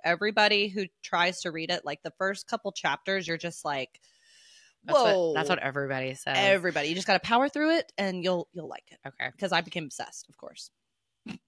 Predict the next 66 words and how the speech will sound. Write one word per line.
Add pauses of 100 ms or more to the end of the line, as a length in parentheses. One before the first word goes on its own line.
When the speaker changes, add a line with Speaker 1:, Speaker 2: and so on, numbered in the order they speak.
(720)
Speaker 1:
Always.
Speaker 2:
know.
Well,
that's
how
I
am
too.
And
even
if
I
don't
really
care
for
something,
I
still
finish
it
out.
And
I, (280)
I
don't
think
I've
ever,
st-,
I (100)
have
stopped
a
book, (100)
but (720)
it's (200)
very
far (120)
between.
Speaker 1:
Yeah,
Speaker 2:
So
Speaker 1:
I
don't
Speaker 2:
I'll
probably
finish
it (220)
Speaker 1:
The
only
Speaker 2:
and
love
it (180)
Speaker 1:
the
only
Speaker 2:
and
Speaker 1:
one
Speaker 2:
recommend
Speaker 1:
I
did
Speaker 2:
it.
<laughs>
Speaker 1:
not
finish
Speaker 2:
So
Speaker 1:
is